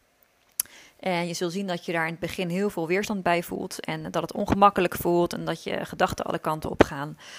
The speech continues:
Maar naarmate je het vaker doet, krijg je steeds meer gevoel bij waar je eigenlijk zin in hebt. En, eh, wordt het ook een normaler gevoel voor je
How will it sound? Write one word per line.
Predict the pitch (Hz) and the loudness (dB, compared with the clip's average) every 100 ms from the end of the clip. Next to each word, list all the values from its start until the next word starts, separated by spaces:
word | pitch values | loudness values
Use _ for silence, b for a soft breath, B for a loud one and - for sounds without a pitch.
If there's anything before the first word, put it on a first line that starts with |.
| B B | B B
Maar | - 185 | 0 2
naarmate | 185 185 196 208 | 4 4 4 2
je | |
het | 180 | 0
vaker | - 202 226 175 | 4 2 2 -2
doet, | 202 | -2
krijg | - 185 | 0 -2
je | 185 | 0
steeds | - 190 | 0 0
meer | - 175 | 0 -4
gevoel | - - 170 | -4 -4 -2
bij | 170 165 160 165 165 B B B - | 2 4 2 0 -6 B B B -2
waar | 185 | 2
je | 185 | 4
eigenlijk | - 175 - 165 | 2 0 -2 -6
zin | - 202 | -4 -4
in | 160 | -4
hebt. | 175 233 - | -6 -6 -10
En, | - 175 170 170 170 | -6 -4 -4 -6 -6
eh, | 170 | -6
wordt | 160 175 185 | 0 2 2
het | - | 2
ook | 196 202 | 2 2
een | - 175 175 B B B B B 202 | -2 -4 -6 B B B B B -2
normaler | 196 190 220 240 214 | 2 4 4 2 0
gevoel | 190 - 208 | -2 -2 0
voor | 214 190 180 | 0 2 2
je | 170 165 | 2 0